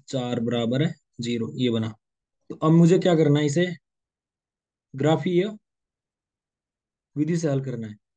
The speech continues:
अब ये तो हो गई एक equation। दूसरी equation क्या बोली है कि कुल कितनी संख्या है? दो equation बनेगी, कुल कितनी मेरे पास strength है school की, अ, जो मेरे पास, अ,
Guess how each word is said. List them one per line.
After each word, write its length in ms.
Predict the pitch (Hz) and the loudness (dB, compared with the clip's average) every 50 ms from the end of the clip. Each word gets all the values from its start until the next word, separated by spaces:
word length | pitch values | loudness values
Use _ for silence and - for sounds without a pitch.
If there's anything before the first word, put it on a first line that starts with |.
| _ _ | _ _
अब 200 | 175 170 170 _ _ _ _ _ _ 143 | -14 -14 -14 _ _ _ _ _ _ -4
ये 200 | 151 165 185 180 | 0 0 0 0
तो 140 | 185 185 | 0 0
हो 100 | 160 156 | 0 0
गई 100 | 143 - 131 131 | -2 -2 -6 -6
एक 160 | 160 160 139 135 | -6 -8 -8 -8
equation। 420 | 135 - 143 135 - - 120 110 110 _ _ _ _ _ _ _ - | -12 -10 -10 -10 -10 -10 -12 -14 -16 _ _ _ _ _ _ _ -12
दूसरी 220 | 156 139 165 196 | -10 -4 -4 -4
equation 380 | 196 202 208 185 - 196 196 180 | -2 -2 -4 -2 -2 -2 -2 -2
क्या 120 | 190 175 | -2 -2
बोली 260 | 151 151 143 135 131 | 0 0 0 -2 -2
है 120 | 123 120 120 _ _ _ _ _ _ _ _ _ _ _ _ _ _ _ _ _ _ _ _ _ _ - | -6 -10 -14 _ _ _ _ _ _ _ _ _ _ _ _ _ _ _ _ _ _ _ _ _ _ -16
कि 60 | 147 | -14
कुल 300 | 143 - 208 214 220 220 | -6 -2 -2 -2 0 -2
कितनी 280 | - - - 196 208 | -4 -4 -2 -2 -2
संख्या 340 | - - 147 143 139 143 139 | -2 -2 -4 -4 -2 -2 -4
है? 100 | 135 127 | -4 -4
दो 200 | 127 131 156 175 170 | -4 -2 0 0 0
equation 360 | 165 170 175 165 - 165 160 | 0 0 -2 -2 -2 -4 -4
बनेगी, 340 | 151 143 143 139 151 175 175 175 _ _ _ _ - | -4 -6 -6 -6 -6 -8 -8 -10 _ _ _ _ -2
कुल 220 | 165 190 208 220 214 - _ | -2 -2 -2 -4 -6 -10 _
कितनी 280 | - 170 - 170 185 185 | -20 -14 -10 -8 -6 -4
मेरे 180 | 175 165 151 | -4 -4 -2
पास 180 | 147 165 165 165 | -2 -4 -6 -6
strength 320 | - _ - 143 143 139 | -8 _ -8 -8 -6 -6
है 200 | 143 147 143 131 123 - _ _ _ _ _ | -6 -6 -6 -8 -10 -16 _ _ _ _ _
school 360 | _ _ _ - 139 135 127 | _ _ _ -6 -6 -6 -4
की, 200 | 139 156 143 135 - - _ _ _ _ _ _ _ _ - | -4 -6 -6 -6 -8 -14 _ _ _ _ _ _ _ _ -8
अ, 180 | 139 143 139 139 | -4 -2 -2 -2
जो 320 | 135 143 160 165 - - _ _ _ _ _ _ _ _ - | 0 0 0 -2 -2 -6 _ _ _ _ _ _ _ _ -10
मेरे 220 | 151 147 151 156 147 139 | -6 -2 -2 -2 -2 -4
पास, 340 | 160 160 165 170 170 165 _ _ _ _ _ _ _ _ _ _ _ _ _ _ _ | -6 -6 -4 -6 -6 -8 _ _ _ _ _ _ _ _ _ _ _ _ _ _ _
अ, 40 | - | -6